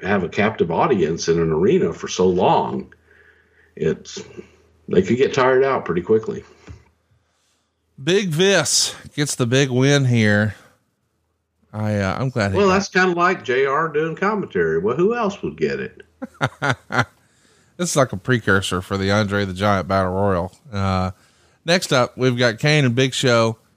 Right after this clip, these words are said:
Speaker 2: retaining the World Tag Team titles over Chris Masters and Carlito. They go six minutes and forty-one seconds. There's surprisingly loud chants for Carlito here early on. Uh, Big Show presses Masters and drops him.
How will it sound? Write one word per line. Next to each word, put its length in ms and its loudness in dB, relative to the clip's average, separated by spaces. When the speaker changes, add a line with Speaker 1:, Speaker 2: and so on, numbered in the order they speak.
Speaker 2:
retaining 500 0
the 80 0
World 320 0
Tag 280 -2
Team 200 -2
titles 440 0
over 260 -6
Chris 340 -4
Masters 480 -2
and 160 -4
Carlito. 680 2
They 100 -6
go 120 0
six 280 -2
minutes 300 2
and 140 -4
forty-one 420 0
seconds. 580 0
There's 140 -2
surprisingly 640 0
loud 340 0
chants 300 -2
for 140 -6
Carlito 580 0
here 160 0
early 380 0
on. 400 0
Uh, 160 -6
Big 240 -2
Show 240 0
presses 480 -2
Masters 540 0
and 120 -4
drops 380 0
him. 160 -2